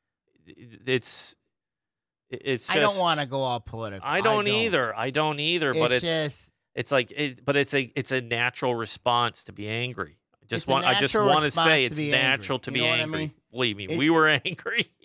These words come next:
Speaker 2: it's a natural response to be upset.
Speaker 1: Yes.
Speaker 2: It is really, you know, it's, it's, I get that people are heartbroken for these kids.
Speaker 1: Yeah.
Speaker 2: Sad for these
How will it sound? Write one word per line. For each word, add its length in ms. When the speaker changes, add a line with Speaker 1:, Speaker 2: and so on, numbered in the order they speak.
Speaker 2:
it's 180
a 60
natural 520
response 640
to 80
be 160
upset. 540
Speaker 1:
Yes. 400
Speaker 2:
It 200
is 420
really, 680
you 100
know, 220
it's, 340
it's, 240
I 220
get 300
that 220
people 400
are 300
heartbroken 600
for 160
these 300
kids. 300
Speaker 1:
Yeah. 120
Speaker 2:
Sad 320
for 100
these 260